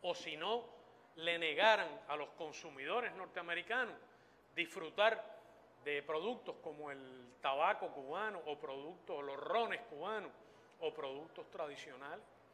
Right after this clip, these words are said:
o si no bloquearan las exportaciones de níquel cubano hacia los Estados Unidos, o si no dañaran las exportaciones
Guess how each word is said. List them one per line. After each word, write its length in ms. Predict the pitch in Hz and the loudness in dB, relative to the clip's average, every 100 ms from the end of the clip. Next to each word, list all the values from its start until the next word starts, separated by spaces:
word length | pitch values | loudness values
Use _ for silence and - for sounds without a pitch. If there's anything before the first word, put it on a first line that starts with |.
| - - - - | -20 -20 -20 2
o 140 | 262 | 4
si 180 | - 214 | 4 2
no 180 | 185 240 | 4 4
bloquearan 680 | 254 240 - 214 262 226 160 - - - - | 4 2 4 8 8 6 0 -10 -18 -20 -2
las 180 | 165 175 | 2 2
exportaciones 880 | 175 - 175 - - 190 196 226 165 | 0 0 0 0 -2 -2 -2 0 -2
de 120 | 156 | -2
níquel 360 | 156 175 202 156 | -4 -4 -6 -6
cubano 460 | 147 151 175 180 147 - - - - - | -8 -2 -2 -2 -8 -18 -20 -20 -14 0
hacia 340 | 156 - 165 | 0 2 -2
los 160 | 139 127 | -2 -6
Estados 600 | 127 165 160 175 151 123 - - - | -6 0 2 2 -2 -8 -14 -20 -16
Unidos, 440 | 156 151 156 170 175 - - - - - - | -12 -10 -10 -10 -14 -20 -20 -20 -20 -20 -10
o 100 | 160 | -8
si 180 | - 135 | -8 -8
no 160 | 143 | -2
dañaran 520 | 180 156 147 180 185 160 | 0 0 2 0 0 -2
las 140 | 143 | -4
exportaciones 880 | 143 - 139 - 117 175 185 196 | -6 -10 -12 -12 -14 -12 -12 -12